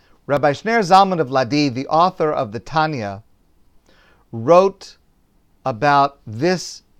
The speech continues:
period of the Jewish calendar. He writes that Rosh Hashanah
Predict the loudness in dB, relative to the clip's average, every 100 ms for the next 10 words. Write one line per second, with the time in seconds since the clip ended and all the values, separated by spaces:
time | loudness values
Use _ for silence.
0 | _ -6 -2 0 0 0 -2 -6 -12 _
1 | _ _ -10 -8 -8 -4 -4 -6 -4 -4
2 | -4 -10 -18 _ _ _ _ _ _ _
3 | _ _ _ _ _ _ _ -6 4 4
4 | 4 -2 -4 -2 -2 -4 -6 -2 0 0
5 | -2 -6